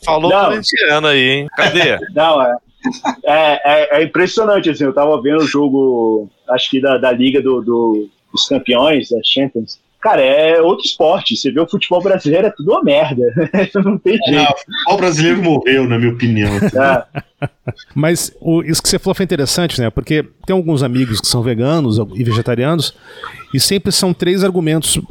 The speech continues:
Speaker 4: que eu escuto, né? Um, que a gente já falou, que é a questão da mudança climática, né? E aí eu acho que tem uma frase que, assim, só pra também encerrar esse assunto, né? A produção alimentar hoje é responsável por vinte e seis por cento de emissão de gases de efeito estufa, né? E,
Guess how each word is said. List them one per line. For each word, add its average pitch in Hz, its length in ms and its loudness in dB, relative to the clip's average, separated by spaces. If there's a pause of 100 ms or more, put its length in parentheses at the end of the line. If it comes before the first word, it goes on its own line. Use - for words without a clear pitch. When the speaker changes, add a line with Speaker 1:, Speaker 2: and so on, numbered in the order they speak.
Speaker 4:
que - 80 -4
eu 151 80 2
escuto, - 420 -2
né? 113 200 -2
Um, 208 360 0 (260)
que 143 100 -2
a - 20 2
gente 127 100 2
já 127 120 2
falou, 143 360 0
que - 80 -4
é - 20 -2
a - 20 -6
questão 123 600 -2 (300)
da 123 100 -2
mudança 131 360 -2
climática, 151 580 -2
né? 123 220 -2 (260)
E 151 80 0
aí 156 140 2
eu 208 60 2
acho - 100 -2
que 190 80 -2
tem 180 100 -2
uma 156 120 0
frase 165 340 0
que, 170 340 0
assim, 139 300 -2
só - 160 -2
pra 143 240 -2
também 123 240 -2
encerrar 123 260 0
esse 120 120 -2
assunto, 175 360 0
né? 135 140 -2 (240)
A 123 100 -2
produção 165 280 -2
alimentar 190 340 0
hoje 175 160 2
é 175 40 4
responsável 175 440 0
por 160 40 -2
vinte 202 200 -2
e - 20 0
seis 190 240 0
por 170 160 -4
cento 160 580 0 (340)
de 113 120 -2
emissão 147 420 0
de 127 540 2
gases 131 440 0
de 123 80 0
efeito 139 200 -4
estufa, 107 360 -4
né? 101 160 -2 (140)
E, 170 240 2